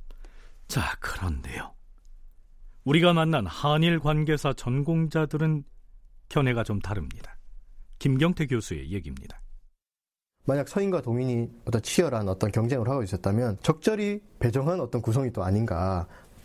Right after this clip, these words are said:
Speaker 2: 한쪽만 보내면 또 더 왜곡이 될 수 있으니까. 그렇게도 여겨집니다. 지금 시점에서 보자면. 결과적으로도 보면 온건과 어떻게 보면 강경이 잘 조화된 구성이었을 수도 있고요.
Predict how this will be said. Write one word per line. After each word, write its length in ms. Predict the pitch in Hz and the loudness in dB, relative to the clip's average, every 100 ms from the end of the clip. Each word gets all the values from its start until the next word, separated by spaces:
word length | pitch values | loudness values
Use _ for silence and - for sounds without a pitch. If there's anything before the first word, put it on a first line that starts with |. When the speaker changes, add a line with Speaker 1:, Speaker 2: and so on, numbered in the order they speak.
| - | -10
Speaker 2:
한쪽만 500 | - 202 220 208 170 | -2 0 2 2 0
보내면 420 | 117 113 117 107 - | 2 2 2 0 0
또 420 | 110 101 95 - - - - | 0 2 0 -4 -14 -18 0
더 60 | 143 | 2
왜곡이 320 | 117 123 107 | 4 2 0
될 100 | 98 | 0
수 120 | 95 | -2
있으니까. 520 | 90 98 87 87 127 190 - - - - - - | 0 0 0 0 0 -2 -8 -20 -18 -18 -18 -2
그렇게도 600 | 214 - - 220 208 180 | -2 -2 0 2 2 0
여겨집니다. 400 | 139 120 117 104 | 0 0 0 0
지금 260 | - 127 135 | 0 0 0
시점에서 380 | 139 113 101 | 0 0 0
보자면. 500 | 92 101 92 98 95 - - - - | 0 2 2 2 0 -2 -8 -12 -4
결과적으로도 680 | - 208 254 247 220 196 196 | 2 4 4 0 0 0 -2
보면 400 | 180 135 151 165 | -2 0 0 -2
온건과 640 | - 190 208 214 226 202 110 | -2 0 0 0 0 0 -2
어떻게 220 | - 117 | -2 0
보면 320 | 98 113 120 | 2 2 0
강경이 680 | - 110 113 139 135 123 117 | 0 2 2 0 0 0 -2
잘 180 | 113 110 | 0 -2
조화된 360 | 110 107 113 | 0 0 0
구성이었을 540 | 110 104 117 107 - - | 0 0 2 2 0 -6
수도 180 | - 104 | -2 -2
있고요. 400 | - 95 92 | 2 0 0